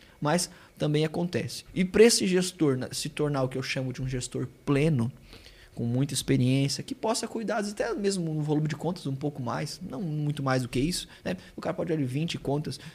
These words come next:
vinte e tantas contas, é, por mês, considerando que são mídias separadas, né? Não são as, as duas mídias, né? É alguém que vai tá ali com você num nível de seis meses, oito meses, é alguém que você pode já tá no nível pleno, né? E sênior, cara, depende muito do desenvolvimento de cada um, mas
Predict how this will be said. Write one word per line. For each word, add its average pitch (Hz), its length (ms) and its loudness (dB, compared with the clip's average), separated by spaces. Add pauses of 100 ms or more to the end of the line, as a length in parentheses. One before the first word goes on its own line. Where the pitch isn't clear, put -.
vinte 139 140 -2
e - 20 -16
tantas 135 300 -4
contas, 139 340 -4 (320)
é, 120 80 0
por 127 220 2
mês, 160 240 6
considerando 139 420 0
que - 80 -6
são 139 140 0
mídias 135 300 4
separadas, 131 600 2
né? 120 60 0
Não 123 100 -4
são 123 220 -4
as, 117 160 -4
as 123 180 -8
duas 120 180 -4
mídias, 143 360 -6 (120)
né? 214 80 -8 (220)
É - 80 -4
alguém 214 220 -2
que 196 80 -6
vai 196 120 -2
tá - 120 -4
ali 185 120 -2
com 185 140 -6
você 180 240 -4
num 180 140 -2
nível 175 240 0
de 175 100 -2
seis - 260 -2
meses, 143 360 0
oito 139 240 -4
meses, 135 400 -4 (180)
é - 60 -4
alguém 135 120 -2
que - 80 -6
você 135 80 -2
pode 131 220 2
já 131 80 0
tá 131 140 0
no 127 100 2
nível 131 260 0
pleno, 117 380 0
né? 127 160 -4 (340)
E - 60 2
sênior, 214 580 8
cara, 151 200 2
depende 175 320 6
muito 165 240 2
do - 20 -2
desenvolvimento 147 420 2
de 147 80 -4
cada 151 280 0
um, 165 80 0
mas 175 180 0